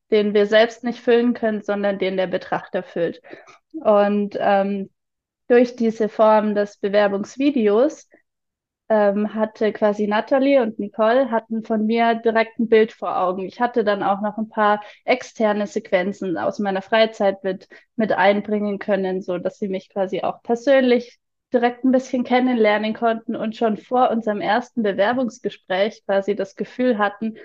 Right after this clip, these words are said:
sie hätten mich vielleicht schon mal gesehen, sie haben mich schon mal sprechen gehört, sie haben mein Gesicht schon mal gesehen. Und diese Match-, Message rüberzubringen, das fand ich im Nachhinein wirklich sehr cool, auch wenn's am Anfang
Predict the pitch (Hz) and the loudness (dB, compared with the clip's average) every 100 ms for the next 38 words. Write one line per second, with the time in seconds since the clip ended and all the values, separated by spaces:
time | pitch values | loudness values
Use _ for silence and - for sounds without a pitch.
0 | - _ 226 233 233 233 226 220 208 190 | -20 _ 0 2 2 0 0 -2 0 0
1 | 190 - 214 196 185 190 185 180 180 - | 0 -4 -2 -2 -2 -4 -4 -4 -6 -4
2 | 208 233 226 214 220 202 185 - 220 220 | 0 0 0 0 -2 -2 -4 0 0 2
3 | 220 196 190 180 - 208 202 196 196 202 | -2 -2 0 -2 -2 -4 -4 -4 -6 -4
4 | - 254 - 208 196 185 185 196 202 226 | -2 -2 -2 -4 -2 -6 -6 -4 -4 -4
5 | - - - _ - 208 294 294 247 220 | -8 -20 -20 _ -6 2 2 2 0 0
6 | 233 - - - 233 254 - 208 - 240 | -2 -6 -12 -2 2 2 0 -4 -4 -2
7 | 269 240 214 208 202 185 208 220 220 _ | 2 2 0 -6 -6 -6 -4 -6 -8 _
8 | _ - 233 - 220 214 214 202 208 214 | _ -4 -2 0 0 0 -2 0 0 0
9 | 226 208 196 202 208 214 - 208 190 - | 0 -2 -2 -4 -4 -6 -2 -2 0 2
10 | 247 208 175 220 214 208 208 160 202 214 | 4 4 2 0 -2 -2 -4 -2 -4 -2
11 | 220 214 | -2 -4